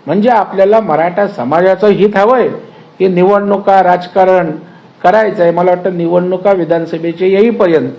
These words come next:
हे असंच होणार आहे. माझं तर त्यांना नम्र आव्हान आहे की आपण चर्चा करा, मुख्यमंत्र्यांना भेटा, सर्व पक्षाच्या प्रतिनिधींना बोलवा, अभ्यासकांना बोलवा, काळा मार्ग,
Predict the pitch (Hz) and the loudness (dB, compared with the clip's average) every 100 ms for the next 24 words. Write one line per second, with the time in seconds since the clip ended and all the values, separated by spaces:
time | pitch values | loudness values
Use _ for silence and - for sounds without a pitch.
0 | - - - 208 156 160 240 254 156 165 | -18 -20 -2 0 0 0 0 0 0 2
1 | 180 175 135 - - - - - - 147 | 2 0 -2 -8 -16 -20 -20 -20 -8 -4
2 | 156 180 175 175 175 165 165 160 160 190 | -2 -2 0 -2 0 -2 -2 -4 -4 0
3 | 196 185 190 196 208 220 - - - - | 0 2 0 0 -4 -6 -20 -20 -20 -20
4 | _ _ _ 151 139 160 147 175 175 175 | _ _ _ -2 0 -2 -2 -2 -2 0
5 | 208 214 208 208 - - - - - - | 0 2 0 -2 -14 -20 -20 -20 -20 -20
6 | - _ - 196 240 233 208 208 208 208 | -20 _ -4 -2 0 0 0 0 0 0
7 | 185 180 202 208 - - - - - - | 0 0 0 -4 -12 -20 -20 -20 -20 -20
8 | - - - - - - 185 202 214 196 | -20 -20 -20 -20 -20 -4 0 2 2 -2
9 | - 202 202 196 180 175 208 202 202 202 | -2 -2 0 0 0 0 2 2 2 2
10 | 202 202 202 202 202 - - - - - | 2 2 2 0 -6 -20 -20 -20 -20 -20
11 | - - 147 175 214 226 226 220 214 202 | -20 -6 -6 0 -2 0 -2 0 0 0
12 | 180 175 180 180 - - - - - - | 2 2 0 -4 -20 -20 -20 -20 -20 -20
13 | - - - - 190 240 262 208 175 | -20 -20 -10 -2 0 0 0 -2 0